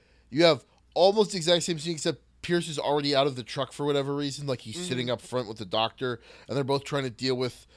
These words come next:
Speaker 1: a rampant X twenty-four. Um, and then you have a couple more people in the back of that truck with the door closed as Caliban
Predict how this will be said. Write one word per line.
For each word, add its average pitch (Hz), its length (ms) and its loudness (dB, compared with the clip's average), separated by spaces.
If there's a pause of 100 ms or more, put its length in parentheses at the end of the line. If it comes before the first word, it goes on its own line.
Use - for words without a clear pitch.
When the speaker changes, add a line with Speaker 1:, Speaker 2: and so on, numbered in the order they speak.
(240)
Speaker 1:
a 117 140 0
rampant 135 380 0
X 135 200 -2
twenty-four. 131 680 -4 (460)
Um, 120 300 2 (140)
and 156 120 2
then 170 100 2
you 165 100 2
have 165 140 8
a 156 40 0
couple 165 280 0
more 151 120 2
people 143 280 -2
in 139 40 -4
the 139 60 -2
back 135 160 4
of 120 60 -8
that 135 100 -4
truck - 240 -8
with 123 80 -14
the 120 80 -10
door 139 240 -2
closed 113 500 -4 (440)
as 123 240 0
Caliban 127 680 0